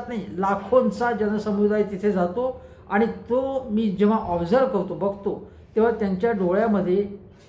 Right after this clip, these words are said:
एखाद्या परमेश्वराप्रमाणे बाबासाहेबांचं,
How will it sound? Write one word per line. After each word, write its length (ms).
एखाद्या 420
परमेश्वराप्रमाणे 1160
बाबासाहेबांचं, 1040